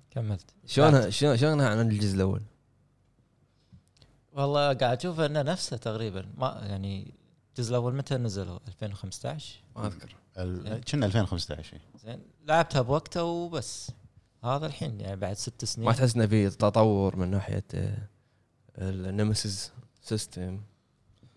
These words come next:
Speaker 1: آه، في، في، في، في تغير. آه، تاخ-، تحطه بودي جارد، آه، شو اسمه، بعد تعطيه أوامر،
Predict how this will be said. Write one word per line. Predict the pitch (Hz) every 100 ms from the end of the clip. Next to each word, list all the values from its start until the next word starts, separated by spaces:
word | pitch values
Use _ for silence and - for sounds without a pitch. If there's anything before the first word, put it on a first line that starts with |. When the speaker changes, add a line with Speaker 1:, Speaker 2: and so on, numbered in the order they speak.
| _ _ _ _ _ _ _ _
Speaker 1:
آه، | 123 110 107 110 113 - _ _ _ _ _ -
في، | 165 165 - 123
في، | 175 165 135
في، | 165 127
في | - 135
تغير. | 117 113 101 95 -
آه، | 104 110 104 104 101 101 - _ _ -
تاخ-، | 117 - -
تحطه | - - 120
بودي | 117 104
جارد، | 101 127 113 -
آه، | 107 95 95 92 95 - - _
شو | 104
اسمه، | - 95
بعد | 95 104 85
تعطيه | - 107 - 120
أوامر، | 120 120 131 117 110